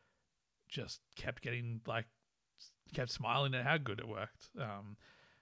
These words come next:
you know, towards the end of the game, it, you know, starts to flip, and there's all those dynamics around, you know, Peter becoming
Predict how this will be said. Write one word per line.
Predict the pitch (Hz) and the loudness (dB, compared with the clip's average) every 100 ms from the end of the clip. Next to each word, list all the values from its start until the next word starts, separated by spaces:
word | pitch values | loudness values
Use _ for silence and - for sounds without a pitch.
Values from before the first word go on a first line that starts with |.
| _ | _
you | 143 | 0
know, | 98 | 0
towards | - 127 135 123 | 2 6 6 8
the | 110 | 8
end | 139 | 8
of | 143 | 8
the | 113 | 6
game, | 113 101 101 | 2 -2 -4
it, | 104 - | -6 -4
you | |
know, | 107 | -4
starts | - 107 - - | 0 2 0 -2
to | |
flip, | - - 113 - - | -8 -2 -2 -2 -6
and | 104 | -6
there's | 98 117 - | -4 -6 -4
all | 101 | -2
those | 87 | -2
dynamics | 101 107 98 104 101 - | -2 -2 -2 -2 -6 -6
around, | 101 92 101 | -6 -6 -8
you | 101 | -8
know, | 92 92 _ _ - - _ _ _ - | -10 -12 _ _ -20 -20 _ _ _ -12
Peter | - 98 95 | -6 -4 -4
becoming | 92 - 110 101 95 | -4 -4 -4 -4 -6